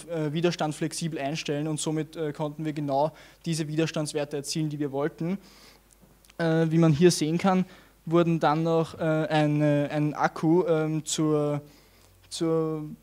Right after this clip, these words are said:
zur Stromversorgung eines kleinen Raspberry Pi, das ist ein so kleiner, äh, Minicomputer,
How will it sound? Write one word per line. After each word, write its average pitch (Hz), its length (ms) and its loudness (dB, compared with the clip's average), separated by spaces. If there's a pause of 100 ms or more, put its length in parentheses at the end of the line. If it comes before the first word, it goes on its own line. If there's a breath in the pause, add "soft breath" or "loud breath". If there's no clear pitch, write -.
zur 170 140 -2
Stromversorgung 160 960 2
eines 147 500 0
kleinen 156 340 0
Raspberry 156 400 2
Pi, 147 300 2
das 151 140 0
ist 147 80 -4
ein 151 100 0
so 160 180 0
kleiner, 151 440 2
äh, 147 240 2
Minicomputer, 160 920 2